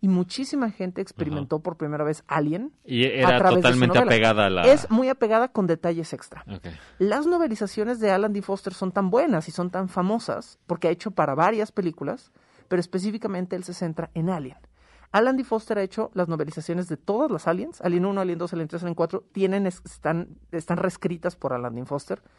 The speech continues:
Speaker 1: Entonces, cuando sale Covenant, Alan Dean Foster saca una novelización en pleno dos mil diecisiete y anuncia inmediatamente que está escribiendo un, una precuela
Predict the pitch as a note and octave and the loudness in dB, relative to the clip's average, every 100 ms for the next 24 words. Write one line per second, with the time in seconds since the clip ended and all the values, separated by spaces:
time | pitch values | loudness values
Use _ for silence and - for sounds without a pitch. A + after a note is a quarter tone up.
0 | _ _ _ - F3+ G#3+ C#4 - - E3+ | _ _ _ -4 -2 0 -2 -6 -4 -2
1 | D#3 D3+ _ _ - - A#3 D4 D#4 A3 | 0 0 _ _ -18 -6 -4 -2 0 0
2 | F#3 E3 G#3+ _ _ _ _ - G3 A#3 | 0 -4 -8 _ _ _ _ -4 -2 0
3 | A#3 A3 G#3 - G#3 - F#3+ G#3+ G#3 G#3+ | -2 -2 -4 -6 -8 -4 -2 0 0 -2
4 | C#3 C#3+ C3 D3+ D#3+ D#3+ D#3 E3 D#3 D#3 | -4 -6 -6 -4 -4 -4 -2 0 -2 -2
5 | C#3 C#3+ D#3 C#3 D3 D#3+ D#3+ A#3+ _ _ | -8 -4 -6 -6 -4 -4 -2 -8 _ _
6 | _ _ _ _ - A3 C4+ - _ F#3 | _ _ _ _ -4 0 0 -2 _ 0
7 | G3 B3 E4 D#4+ A#3+ A3 G3 G3 A3+ G#3+ | 2 4 2 0 -2 -2 -4 -4 -4 -4
8 | G#3 A3+ D#4 _ _ _ - F#3 - G3+ | -4 -4 -4 _ _ _ -6 -4 -2 -4
9 | - A3 G#3+ G3 G3+ G3+ - _ _ _ | -4 -6 -4 -4 -2 -4 -6 _ _ _
10 | _ _ _ - A3+ A#3 B3 - _ _ | _ _ _ -4 0 0 -2 -8 _ _
11 | _ _ _ - A3+ A#3 A#3+ G#3+ F#3+ - | _ _ _ -4 0 0 0 -2 -2 -2
12 | A3+ C#4+ A#3+ C#3+ A3 | 2 2 4 0 -2